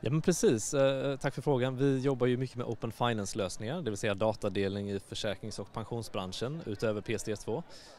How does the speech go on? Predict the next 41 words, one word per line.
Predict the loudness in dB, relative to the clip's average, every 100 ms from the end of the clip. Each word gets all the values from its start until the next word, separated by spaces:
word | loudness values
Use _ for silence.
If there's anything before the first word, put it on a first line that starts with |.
| -8
Eh, | -2 0 2
just | 0 2
idag | 4 4 4
planerar | 0 2 0
ju | 2 0
E | 0 -2
U-kommissionen | -2 -4 -6 -6 -6
att | -6
släppa | -6 -6 -6 -6
sitt | -6 -8 -10 -14
förslag | -10 0 2 4
till | 2
regelverk | 2 2 2 0 -2 -4 -4
för, | -2 -2 4
för | 4 4
just | 2 0
datadelning | -2 0 -4 -4 -6
i | -8
finansbranschen, | -8 -8 -8 -8 -8 -10 -14 -16 -16 -16 -12
eh, | -6 -4
vilket | -2 -2
är | -2
superspännande. | -2 -2 -4 -4 -4 -6 -8 -8
Det |
kommer | -2 -2 0
ju | 2
göra | 2 2
att | -2
banker | -2 -4 -4 -6
och | -6
försäkringsbolag | -6 -6 -6 -10 -6 -2 -2 -4 -8
i | -8 -8
framtiden | -4 -4 -4 -4 -4
kommer | -6 -8
tvingas | -8 -6 -6 -6 -4
dela | -4 -2
data | -4 -4 -6
över | -6 -4 -6 -4
A | -2
P | 0
I-er, | 0 0